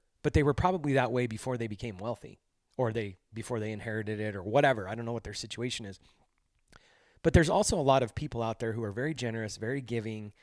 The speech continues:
some of the best people in the world. They love their families. They're successful business owners, and they keep their family intact.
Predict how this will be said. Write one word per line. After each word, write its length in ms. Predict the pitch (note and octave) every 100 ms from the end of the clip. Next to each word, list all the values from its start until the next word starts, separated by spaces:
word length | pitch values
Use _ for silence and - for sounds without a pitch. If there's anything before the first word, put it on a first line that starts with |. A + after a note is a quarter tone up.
| _ _
some 140 | - A#2+
of 60 |
the 80 | G#2+
best 240 | A#2 B2
people 260 | - B2+ C3
in 60 | B2+
the 80 |
world. 260 | A2+ A2 G#2+
They 100 | G2+
love 300 | G2 A#2 A#2+
their 140 | C3 B2+
families. 500 | - G#2+ G#2+ G#2 G2+
They're 120 | G#2
successful 600 | - E2 - B2 - C3
business 400 | A#2 G#2+ A2 -
owners, 300 | G#2+ G#2+ G2+
and 100 | G2+
they 60 |
keep 220 | G2 A2 -
their 100 | G#2
family 380 | G#2+ G2+ F#2+
intact. 400 | F#2 - G2 -